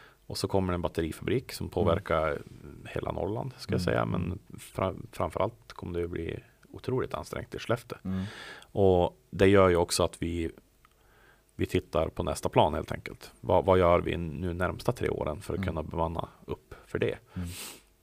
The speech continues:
Speaker 1: För vi vill inte hamna i, hamna i en situation där vi, okej, nu,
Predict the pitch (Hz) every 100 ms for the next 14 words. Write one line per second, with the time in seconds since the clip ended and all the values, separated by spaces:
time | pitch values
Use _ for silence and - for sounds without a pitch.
0 | _ - 101 92 107 104 92 85 92 85
1 | 85 82 85 85 - 104 101 101 - -
2 | 80 - 85 85 92 95 85 - - -
3 | - - - - - - 92